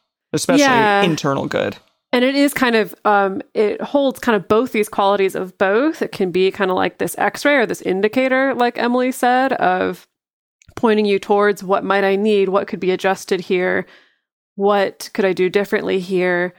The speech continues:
Speaker 2: But then at the same time, it's also not always pathological. It's not always a sign that something is wrong. Sometimes it's just very normal and
Speaker 1: Sure.
Speaker 2: very okay to feel. You
Speaker 1: Well,
Speaker 2: know?
Speaker 1: you two have talked about how,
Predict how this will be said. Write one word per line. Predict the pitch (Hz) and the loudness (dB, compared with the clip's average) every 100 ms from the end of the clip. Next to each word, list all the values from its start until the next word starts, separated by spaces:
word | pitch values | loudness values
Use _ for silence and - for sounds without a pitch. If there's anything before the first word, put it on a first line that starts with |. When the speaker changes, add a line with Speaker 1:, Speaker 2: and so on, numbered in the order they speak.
| _ _ _ _ _ _ - | _ _ _ _ _ _ -2
Speaker 2:
But | 226 196 | 0 0
then | 233 220 | 2 2
at | 214 | 0
the | |
same | 208 214 196 | 0 0 0
time, | 240 247 202 | 0 2 2
it's | 196 | 2
also | 208 208 | 0 0
not | 196 185 185 - | 0 2 2 2
always | 208 214 196 190 185 - - _ - | 2 4 4 2 0 -6 -14 _ -4
pathological. | 202 190 196 202 190 - 196 | -2 2 4 4 2 0 -2
It's | 196 | 2
not | 196 - | 0 4
always | 220 214 196 | 4 4 2
a | 196 | 0
sign | 214 196 185 | 0 2 0
that | 190 | 0
something | 208 196 180 | 0 0 0
is | 175 | 0
wrong. | 185 190 185 170 175 | 2 4 4 2 0
Sometimes | 202 196 196 | -2 0 0
it's | 180 | -2
just | - 180 | -4 -2
very | 190 170 | 0 0
normal | 165 170 160 160 151 160 - - _ _ | 0 0 0 0 0 0 -2 -6 _ _
and | 196 | -2
Speaker 1:
Sure. | 190 175 | 0 0
Speaker 2:
very | 156 180 175 _ _ - | 2 0 -2 _ _ -2
okay | 202 196 196 180 202 | 0 0 -2 0 -2
to | - | -4
feel. | 190 196 170 113 160 208 - _ _ _ | -6 -4 -2 -2 -4 -4 -12 _ _ _
You | - | 0
Speaker 1:
Well, | 214 | 2
Speaker 2:
know? | 165 233 | 4 2
Speaker 1:
you | 214 | 2
two | - 226 196 165 - | 0 2 2 0 0
have | 180 170 | 0 0
talked | - 160 156 | 0 -2 0
about | 165 156 147 | 0 0 2
how, | 156 147 147 147 139 | 2 2 2 2 0